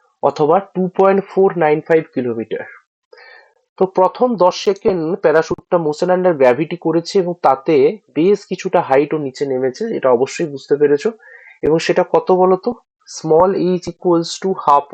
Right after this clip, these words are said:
of G T square। ওকে, তাহলে half into ten into hundred equals to five hundred meter distance ও কভার করে নিয়েছে। এই যে এটা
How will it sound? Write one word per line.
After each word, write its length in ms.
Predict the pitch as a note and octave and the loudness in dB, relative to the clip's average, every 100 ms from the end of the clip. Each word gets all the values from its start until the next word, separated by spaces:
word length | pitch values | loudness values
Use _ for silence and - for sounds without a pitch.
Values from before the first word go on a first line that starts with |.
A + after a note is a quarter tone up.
| C#3+ | -2
of 80 | D3 - - | -2 -6 -16
G 20 | C#3 D3+ | -14 -14
T 20 | - B2+ | -16 -18
square। 340 | - G2+ - - _ _ _ _ _ _ _ _ _ _ _ - | -16 -12 -14 -16 _ _ _ _ _ _ _ _ _ _ _ -12
ওকে, 180 | D3 C#4 G#3+ - | -10 -8 -8 -6
তাহলে 200 | C#3 C#3 C#3+ | -4 -2 2
half 240 | D3+ E3 - F#3 | 2 2 -4 -6
into 360 | F3+ F3 F3+ F3+ G#3 - _ _ _ - | -6 -8 -6 -4 -6 -10 _ _ _ -4
ten 260 | D#3+ E3 F3+ F#3 | 0 2 2 2
into 340 | F3+ F3+ - F#3+ G3+ - _ _ _ _ _ _ - - | 0 -4 -4 -2 -2 -6 _ _ _ _ _ _ -6 0
hundred 580 | C#3+ C#3 C3 C3 G#2+ - - _ _ _ _ _ - | 2 0 -2 0 0 -6 -20 _ _ _ _ _ -20
equals 380 | - D#3 D3+ D3 - - | -8 -2 -2 -2 -10 -8
to 80 | A3+ - - | -8 -8 -6
five 340 | - D3 E3+ F3+ D3 | 0 2 2 0 0
hundred 360 | D#3 D#3 D#3 D#3 C3 | -2 -2 -6 -6 -6
meter 240 | C3+ C3+ D#3 C3+ | -4 0 0 0
distance 400 | C3 - - D#3 - | -12 -12 -8 -8 -6
ও 20 | D#3 | -2
কভার 220 | A#2 A#2 A2+ | -2 -2 -4
করে 140 | - A2 | -8 -8
নিয়েছে। 260 | - - - B2 | -12 -16 -14 -14
এই 40 | |
যে 60 | B2 - | -14 -14
এটা 140 | - | -16